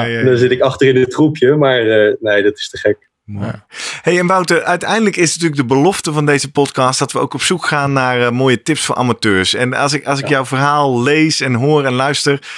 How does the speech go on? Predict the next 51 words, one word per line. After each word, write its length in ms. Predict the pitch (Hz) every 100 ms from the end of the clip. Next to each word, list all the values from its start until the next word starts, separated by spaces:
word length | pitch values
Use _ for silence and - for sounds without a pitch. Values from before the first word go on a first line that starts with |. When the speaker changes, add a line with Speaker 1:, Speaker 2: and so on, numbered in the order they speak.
| - - - -
Speaker 1:
ja, 160 | 120
wat 120 | 104 117
ik, 120 | 110
eh, 240 | 131 127
ook 120 | 127
zei 140 | - 135
in 80 | 127
de 80 | -
titel, 520 | 160 151 147 139 -
jouw 200 | 135 139
doorzettingsvermogen 1120 | 127 147 196 175 170 156 - 151 147 135 147 143
is 180 | 135
echt 300 | - 131 -
ultiem, 480 | 143 123 - 170 131
hè? 100 | 113
Je, 320 | 147 147 135
je, 300 | 127 123 120 120
je 240 | 123 123
krijgt 460 | - 135 135 - 131
weet 200 | 135 135
ik 120 | 147
hoeveel, 480 | 151 143 147 143 135
eh, 80 | 131
tweede 320 | 123 147 135
kansen. 440 | - 151 170 - 135
Nou, 160 | 87
niet 160 | 90 98
te 80 | 98
weet 200 | 104 104
ik 120 | 135
hoeveel, 240 | 101 110
maar 120 | 139
je, 160 | 127 120 - 131
je 120 | - 139
Speaker 2:
<laughs> 20 |
Speaker 1:
krijgt 200 | 170 165
een 60 | 147
tweede 220 | 156 151
kans 280 | - 165 151
met 120 | 156
een 80 | 151
nieuw 160 | 160 156
hart. 300 | 165 160 -
Speaker 2:
Ja. 160 | 98 - -
Speaker 1:
Je 180 | 147 143
gaat 320 | - 165 165
naar 140 | 165 156
die, 260 | 156 147
eh, 520 | 143 147 139 139 - 170
Ironman, 520 | 170 165 165 165 160
eh, 160 | 147